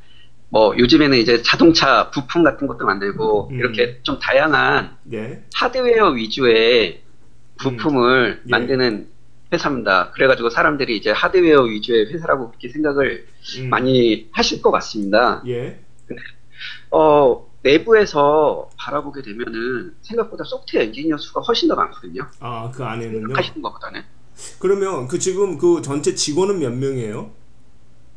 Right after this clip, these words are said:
Speaker 1: 아마 국내에서 한 삼만 명 정도 되는 걸로 알고 있거든요.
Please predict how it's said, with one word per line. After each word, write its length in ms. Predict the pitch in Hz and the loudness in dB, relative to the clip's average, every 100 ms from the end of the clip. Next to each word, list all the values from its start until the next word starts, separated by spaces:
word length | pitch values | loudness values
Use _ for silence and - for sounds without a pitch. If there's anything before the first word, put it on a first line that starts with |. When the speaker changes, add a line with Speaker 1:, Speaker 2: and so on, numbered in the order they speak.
| - - - - - | -20 -20 -20 -20 -6
Speaker 1:
아마 440 | 120 135 143 143 - | -2 4 4 4 0
국내에서 680 | - 135 160 180 170 165 160 | 0 4 6 4 2 0 0
한 500 | 165 165 160 - - - | 2 2 0 -2 -10 -18
삼만 560 | - - 233 226 220 220 | -12 -10 -6 -4 -2 -2
명 180 | 220 196 | -2 0
정도 220 | 151 147 | 0 0
되는 240 | 107 120 | 0 0
걸로 180 | 131 127 | 2 2
알고 160 | 90 95 | 0 -2
있거든요. 520 | - - 82 - | -6 -8 -8 -8